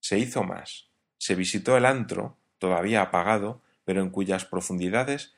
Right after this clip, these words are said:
se oían distintamente los truenos. Sin embargo, ni humo, ni vapor, ni calor en la pared indicaban una erupción próxima. Ni allí ni en ninguna otra parte del monte Franklin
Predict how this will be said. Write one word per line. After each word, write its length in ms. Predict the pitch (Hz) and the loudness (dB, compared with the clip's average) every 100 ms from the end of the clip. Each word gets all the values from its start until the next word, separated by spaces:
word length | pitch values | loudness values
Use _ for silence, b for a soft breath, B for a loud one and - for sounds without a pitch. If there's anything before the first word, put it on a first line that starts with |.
| _ | _
se 240 | - 92 | -2 2
oían 360 | 98 131 131 120 | 2 2 -2 -4
distintamente 840 | 92 - 127 120 101 120 131 117 | -4 -4 -6 -2 -2 -2 -2 0
los 240 | 95 - | 0 -2
truenos. 680 | - 85 73 69 - - - _ _ _ _ _ | -4 -4 -4 -10 -14 -16 -16 _ _ _ _ _
Sin 200 | - 90 | -6 -2
embargo, 540 | 85 87 101 113 131 b b b | 0 2 2 0 -6 b b b
ni 180 | - 95 | -2 0
humo, 400 | 107 107 123 - - | 2 0 -4 -8 -4
ni 160 | 95 | -2
vapor, 520 | 82 76 - 98 113 - _ _ | 0 0 0 0 -2 -10 _ _
ni 160 | 92 90 | -4 2
calor 320 | 92 110 127 | 4 4 4
en 80 | 117 | 2
la 140 | 104 | 4
pared 280 | 92 101 120 - | 4 4 0 -4
indicaban 560 | 90 87 110 120 117 - | -6 0 2 2 0 -4
una 200 | 139 131 | -2 -2
erupción 520 | 110 - - 104 92 | -4 -8 -4 -4 -2
próxima. 640 | 87 82 - - - - _ _ _ _ _ _ _ - | -4 -4 -8 -10 -12 -18 _ _ _ _ _ _ _ -6
Ni 160 | 92 | 2
allí 320 | 90 90 123 123 | 2 4 0 0
ni 140 | 113 | 0
en 100 | 92 | 0
ninguna 340 | 90 104 120 | 0 -2 -2
otra 240 | 104 101 92 | -2 0 0
parte 300 | 104 - 98 | 0 0 -2
del 140 | 90 | -2
monte 260 | 92 107 92 | -2 -4 -6
Franklin 640 | - 104 107 110 113 117 | -2 -4 -2 -4 -4 -8